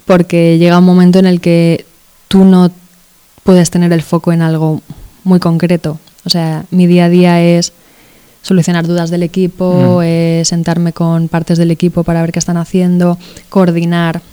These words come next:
Speaker 1: el trabajo de dos, tres miembros del equipo. Entonces, a mí sí que es verdad que echo, echo de menos el sentarme a trabajar en algo tres días seguidos sin que nadie me moleste y
Speaker 2: <laughs>
Speaker 1: terminarlo y decir, "Dios, qué bien", ¿no? Entonces,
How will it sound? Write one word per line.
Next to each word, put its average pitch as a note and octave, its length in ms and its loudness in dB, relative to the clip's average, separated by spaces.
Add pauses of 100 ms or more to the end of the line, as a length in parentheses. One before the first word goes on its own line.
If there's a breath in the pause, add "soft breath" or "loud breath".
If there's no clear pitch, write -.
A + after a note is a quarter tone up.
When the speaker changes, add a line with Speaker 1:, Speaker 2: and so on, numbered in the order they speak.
Speaker 1:
el E3+ 160 -8
trabajo E3 400 -6
de E3 600 -4 (100)
dos, F3 260 -4
tres E3 200 -12
miembros E3+ 360 -10
del E3+ 120 -8
equipo. E3+ 300 -8
Entonces, E3+ 460 -4 (1300 loud breath)
a F3+ 120 2
mí F3+ 240 4
sí G3 140 2
que G3 60 0
es F3+ 80 2
verdad F3+ 300 2
que F3+ 240 2
echo, F#3 560 0 (120)
echo - 260 0
de G#3+ 100 4
menos G#3+ 460 0
el F3 680 -4
sentarme F#3+ 560 0
a F3 120 -2
trabajar E3+ 320 -4
en F3 100 -2
algo F3+ 180 0
tres F3 220 0
días F3 180 -2
seguidos F#3 340 0
sin F#3+ 120 -4
que F3 100 -8
nadie F3+ 200 -6
me F3+ 80 -6
moleste F3 500 -4
y F#3+ 80 0
Speaker 2:
<laughs> - 20 -10
Speaker 1:
terminarlo F3 500 -2
y F3 40 0
decir, F3 360 -4 (460 loud breath)
"Dios, F#3 240 -2
qué F#3 140 -8
bien", F3 320 -6
¿no? G3+ 100 -10
Entonces, F#3+ 320 -6